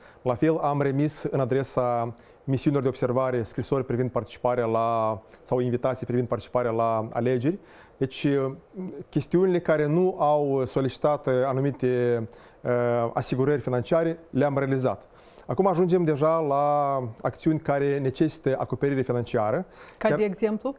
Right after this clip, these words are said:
Speaker 1: chiar astăzi am, înainte de a veni aici, am, avut ședința grupului de achiziții, unde am, avem, planul de achiziții pentru această campanie,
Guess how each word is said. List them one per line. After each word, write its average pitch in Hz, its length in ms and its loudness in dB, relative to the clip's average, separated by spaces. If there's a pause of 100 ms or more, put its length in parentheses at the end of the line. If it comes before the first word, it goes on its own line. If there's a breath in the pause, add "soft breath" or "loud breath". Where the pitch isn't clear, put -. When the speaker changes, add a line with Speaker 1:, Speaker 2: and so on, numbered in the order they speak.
Speaker 1:
chiar 143 160 2
astăzi 175 320 2
am, 147 240 2 (460)
înainte 156 240 0
de 143 60 2
a 135 40 0
veni 139 180 0
aici, 143 440 -2
am, 143 320 0 (840 loud breath)
avut 135 480 0
ședința 147 460 0
grupului 139 300 0
de 127 60 2
achiziții, 123 560 -2 (320 loud breath)
unde 156 520 2
am, 151 360 0
avem, 156 420 2 (300)
planul 156 280 2
de 147 60 2
achiziții 147 400 0
pentru 151 340 0
această 135 720 0
campanie, 123 840 0